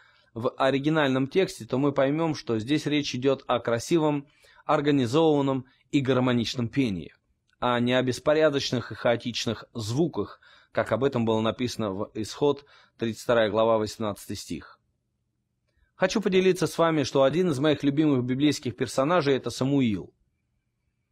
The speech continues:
Взирая на него, я всегда хочу быть подобным ему. С юных лет его мама пообещала его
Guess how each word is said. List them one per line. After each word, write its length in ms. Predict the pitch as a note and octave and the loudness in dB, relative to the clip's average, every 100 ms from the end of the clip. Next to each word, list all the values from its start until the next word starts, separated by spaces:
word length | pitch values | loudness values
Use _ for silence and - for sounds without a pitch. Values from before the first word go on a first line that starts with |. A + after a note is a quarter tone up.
| _ _ - | _ _ -14
Взирая 440 | G#2+ D#3 F#3 F3 | 0 4 4 4
на 120 | D#3+ | 2
него, 260 | D#3 E3+ G#3 | 2 4 6
я 140 | F3+ | 4
всегда 320 | C#3 C#3+ D#3 E3+ | 2 0 0 0
хочу 280 | D#3 - | 0 -2
быть 160 | D#3 C#3+ | -2 -2
подобным 460 | D3+ D#3+ B2 G2+ G2 | -2 -2 -4 -4 -6
ему. 380 | G2 F#2 - _ _ _ | -6 -8 -12 _ _ _
С 160 | - - | -6 0
юных 360 | G3+ A3+ - | 2 2 0
лет 240 | D3+ B2+ A#2 | 2 2 2
его 200 | B2+ E3+ | 0 2
мама 440 | F#3 C#3 C#3+ - - _ | 2 0 0 -6 -12 _
пообещала 560 | - C3+ C3+ - F3 F#3 | 0 0 0 2 4 4
его 540 | D3+ C3+ C#3+ C#3 - | 4 4 4 2 -2